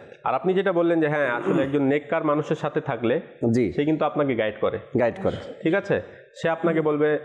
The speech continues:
Speaker 1: আমি এমন ইসলামী ভাইদের সাথে সফর করেছি, মনে করেন এদিক ওদিক দেখতেই দেয় না।
Speaker 2: <laughs> জি।
Speaker 1: ঠিক আছে? এ বলে সবসময়
Speaker 2: নিচে।
Speaker 1: মানে নিচের দিকে তাকান।
Speaker 2: রাইট।
Speaker 1: তো যাক, যদিও আপনাকে এটা খারাপ লাগতে পারে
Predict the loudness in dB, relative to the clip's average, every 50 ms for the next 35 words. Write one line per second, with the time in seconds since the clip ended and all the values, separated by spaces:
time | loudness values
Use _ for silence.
0 | -4 -2 0 2 2 4 4 4 4 4 2 2 2 2 2 2 2 2 2 0
1 | 0 -2 -2 -4 -2 -2 -2 -2 0 -2 0 0 0 0 0 0 0 -2 -2 -2
2 | -4 -10 -20 -20 _ _ _ _ _ -4 -2 0 2 2 2 2 2 2 2 2
3 | 2 2 2 2 2 2 0 0 -2 -2 0 0 0 2 2 0 0 -2 -2 -4
4 | -4 -4 -2 -2 0 0 0 0 0 -2 -2 0 2 2 2 2 0 -2 -2 -2
5 | 0 0 -2 -2 -2 -2 -2 -2 -2 -4 -6 -6 -8 -12 -14 -16 -18 -6 -2 0
6 | 2 2 4 2 2 0 -2 -4 -6 -4 -2 0 2 2 2 0 -2 -6 -4 0
7 | 2 2 2 2 2 0 2 2 2 2 2 0 -2 -2 0 0 2 2 0 0
8 | -2 -2 -2 -2 -2 -4 -8 -8 -2 0 0 0 0 2 2 2 2 2 2 2
9 | 0 -2 -6 -6 -2 -2 -2 -2 -2 -6 -12 -16 -18 -20 -12 -6 -2 0 2 2
10 | 2 2 2 2 2 2 2 0 0 2 2 4 4 4 4 4 4 2 0 -2
11 | -2 -2 -2 0 0 0 -2 0 -2 -2 0 0 2 2 2 2 0